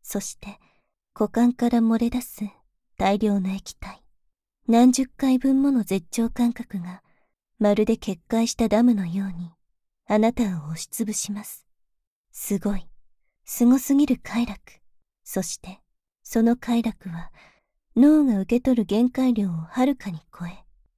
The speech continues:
それを壊してしまう。あなたの意識を完全に壊す。意識のすべてを押し流し、飲み込んでしまうんです。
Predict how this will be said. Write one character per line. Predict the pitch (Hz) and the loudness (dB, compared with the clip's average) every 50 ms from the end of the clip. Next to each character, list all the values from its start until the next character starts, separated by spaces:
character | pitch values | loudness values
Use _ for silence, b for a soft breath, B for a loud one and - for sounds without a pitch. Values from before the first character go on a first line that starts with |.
| _ _ _ _ | _ _ _ _
そ | - - 208 190 | -6 -4 -2 0
れ | 214 226 | 2 0
を | 226 220 | 0 -2
壊 | - - - 196 202 226 | -6 -8 -6 -2 -2 -2
し | 240 - | -2 -4
て | - - 196 | -8 -10 -8
し | - - - 165 | -8 -8 -8 -10
ま | 156 165 - | -14 -16 -20
う。 | _ _ _ _ _ _ _ _ _ _ _ _ _ _ | _ _ _ _ _ _ _ _ _ _ _ _ _ _
あ | - 202 214 | -2 0 2
な | 214 226 233 | 2 2 0
た | - 214 175 | -2 -6 -8
の | 151 156 | -8 -10
意 | 151 160 202 220 | -6 -4 -4 -4
識 | - - - - - 180 170 | -4 -6 -10 -12 -12 -12 -12
を | 165 - _ _ _ _ _ _ _ _ _ _ _ - | -14 -16 _ _ _ _ _ _ _ _ _ _ _ -2
完 | 233 226 226 240 | 0 2 2 2
全 | 226 - 240 233 214 220 | 2 2 0 -2 0 -4
に | 220 214 - - | -6 -8 -10 -14
壊 | - 202 196 208 - | -16 -14 -14 -14 -14
す。 | - - - - _ _ _ _ _ _ _ _ - | -14 -16 -18 -20 _ _ _ _ _ _ _ _ 0
意 | 262 262 | 0 0
識 | - - - - 226 | 0 -4 -2 -2 -2
の | 202 180 | -2 -2
す | - - - 254 | -2 -4 -2 0
べ | 285 294 269 | 0 0 0
て | - 254 214 | 0 -2 -2
を | 180 | -2
押 | 160 156 160 - | -4 -8 -8 -6
し | - - 214 | -4 -2 -2
流 | 214 214 220 220 226 | 0 0 0 -2 -4
し、 | - - - - 196 185 - _ _ _ _ _ _ _ _ _ _ - | -6 -10 -10 -10 -10 -10 -10 _ _ _ _ _ _ _ _ _ _ 2
飲 | 220 226 | 4 6
み | 240 247 247 - | 6 6 4 2
込 | - 285 277 | 0 0 0
ん | 262 | 0
で | - - | -2 -6
し | - - 208 | -4 -2 0
ま | 208 214 214 | 0 0 0
う | 220 214 | -2 -2
ん | 202 | -4
で | 202 196 | -8 -14
す。 | - - - | -18 -20 -20